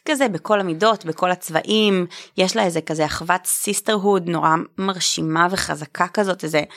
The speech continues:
נשיות קסומה, היא כזה מצליחה ממש להעביר איזה, איזה מסר ויזואלי כזה, ממש, אה,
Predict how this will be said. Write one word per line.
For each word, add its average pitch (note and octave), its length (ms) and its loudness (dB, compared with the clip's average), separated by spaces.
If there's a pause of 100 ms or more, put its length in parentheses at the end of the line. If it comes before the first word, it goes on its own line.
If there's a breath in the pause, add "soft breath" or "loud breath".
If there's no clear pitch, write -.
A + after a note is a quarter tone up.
(360 loud breath)
נשיות G3 480 0
קסומה, F3+ 600 2
היא F3 120 0
כזה E3+ 180 0 (240)
מצליחה F#3+ 460 -2
ממש G3 240 -2
להעביר F3 420 2
איזה, E3 260 0 (600 loud breath)
איזה D#3+ 140 -2
מסר E3+ 340 0
ויזואלי E3+ 400 0
כזה, F3 220 -12
ממש, D3+ 380 -2
אה, E3 140 2